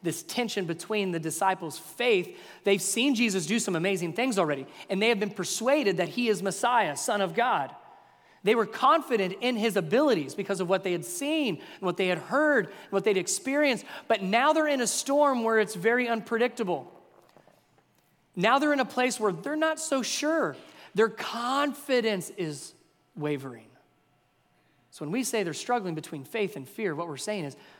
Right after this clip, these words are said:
they're in a very fearful situation, in a very uncertain, unknown, unexpected situation.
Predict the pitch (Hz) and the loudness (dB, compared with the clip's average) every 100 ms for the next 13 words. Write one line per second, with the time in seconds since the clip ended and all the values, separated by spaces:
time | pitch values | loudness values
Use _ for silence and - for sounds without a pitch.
0 | _ _ _ 160 208 190 143 185 170 - | _ _ _ 0 0 0 0 -2 -2 -6
1 | - 202 185 - 151 - 156 151 147 156 | -6 -2 -2 -4 -6 -6 -8 -6 -4 -4
2 | 147 131 147 139 196 185 190 180 160 - | -8 -12 -8 -2 -2 -2 -4 -6 -6 -6
3 | - 226 220 175 135 - - - 175 170 | -2 -2 -2 -8 -8 -16 -10 -4 -4 -2
4 | 165 170 202 220 190 160 160 185 180 180 | -2 0 0 2 0 -2 -4 -4 -6 -8
5 | - 214 220 214 170 - 175 170 160 202 | -6 -4 -2 -4 -6 -6 -4 -4 -2 -2
6 | 190 156 120 | -2 -8 -12